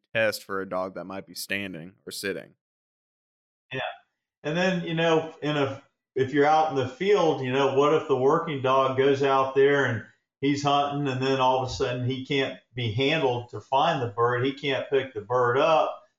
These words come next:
Speaker 2: You know, now if that dog was laying down, he could potentially have not seen the bird. You know, now he doesn't even know where to go. So it's a, basically a cold blind for that dog to go try and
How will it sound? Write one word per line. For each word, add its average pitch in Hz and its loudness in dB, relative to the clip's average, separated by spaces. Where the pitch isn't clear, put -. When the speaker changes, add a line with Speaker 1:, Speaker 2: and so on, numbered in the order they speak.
Speaker 2:
You 117 -2
know, 123 0
now 139 2
if - -4
that 98 -2
dog 127 0
was 113 -6
laying 123 -4
down, 139 0
he 127 -8
could 127 -12
potentially 127 -4
have 107 -6
not 123 0
seen 151 -6
the 117 -6
bird. 107 0
You 113 -2
know, 117 -2
now 139 2
he 139 4
doesn't 131 0
even 120 -6
know 117 0
where 113 2
to 101 0
go. 135 4
So 123 -2
it's 101 -4
a, 101 -6
basically 113 -2
a 101 -2
cold 117 -2
blind 131 0
for 107 -8
that 107 0
dog 107 0
to 107 -18
go 117 -2
try 113 -4
and 98 -8